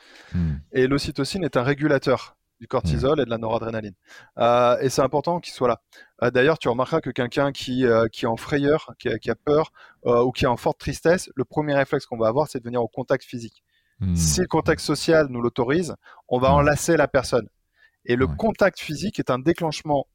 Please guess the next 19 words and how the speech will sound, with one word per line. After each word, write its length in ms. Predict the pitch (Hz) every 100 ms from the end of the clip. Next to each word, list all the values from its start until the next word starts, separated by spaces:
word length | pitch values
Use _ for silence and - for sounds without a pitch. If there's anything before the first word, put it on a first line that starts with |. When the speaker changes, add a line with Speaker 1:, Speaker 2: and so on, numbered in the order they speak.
| -
Speaker 2:
automatique 560 | 185 - 170 156 185
de 80 | 156
l'ocytocine. 480 | 139 - 139 120 98 _ _ _ _ -
Speaker 1:
Hmm. 300 | 87 76 67 -
Speaker 2:
Et 60 | 131
ça 160 | 143 120
Speaker 1:
Ouais. 20 |
Speaker 2:
apaise. 540 | 117 - 165 127 95 95
Ça 120 | - 120
fait 100 | 123
pas 140 | 185
tout, 200 | 311 254
hein, 80 | 240 _ _ _ _ _
mais 80 | 110
Speaker 1:
Bien 20 |
Speaker 2:
ça 140 | 98 107
Speaker 1:
sûr. 100 | 104
Speaker 2:
apaise. 380 | - 160 101 87 -
Pff. 360 | - - -